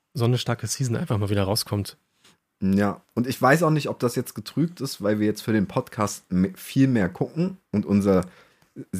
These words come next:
Speaker 2: unsere Sehgewohnheiten vielleicht breiter gestreut haben. Äh, ich hätte die Anime schon immer gut gefunden, die wir da heute besprechen, wenn ich die auch heute gut finde. Aber ich hätte sie vielleicht nicht freiwillig so geguckt und so durchgezogen zu gucken.
Speaker 1: Ja, ich hätte auch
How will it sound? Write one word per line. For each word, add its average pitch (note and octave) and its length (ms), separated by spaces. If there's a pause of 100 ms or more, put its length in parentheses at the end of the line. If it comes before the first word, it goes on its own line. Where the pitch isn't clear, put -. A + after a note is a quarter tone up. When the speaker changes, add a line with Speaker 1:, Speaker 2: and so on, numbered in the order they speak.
(120)
Speaker 2:
unsere A2+ 300
Sehgewohnheiten C#3 840
vielleicht - 340
breiter A2 420
gestreut - 540
haben. D3+ 360 (380)
Äh, F#2+ 200 (580)
ich - 80
hätte G#2+ 80
die A#2+ 120
Anime B2+ 300
schon - 200
immer G#2+ 220
gut C3 220
gefunden, F#2+ 440
die F2+ 160
wir F#2 120
da E2+ 300 (260)
heute F#2+ 220
besprechen, F2+ 540
wenn F2+ 100
ich F2+ 120
die E2+ 100
auch D#2+ 260 (560)
heute G2+ 220
gut F2+ 180
finde. A2 300 (280)
Aber A2+ 200
ich - 100
hätte C#3 140
sie C3+ 100
vielleicht B2 300
nicht B2 120
freiwillig A#2+ 520
so G#2 380
geguckt - 500 (180)
und F#2+ 140
so G#2+ 60
durchgezogen G2 680
zu - 100
gucken. A#2+ 140
Speaker 1:
Ja, A2+ 280
ich - 120
hätte - 180
auch B2+ 180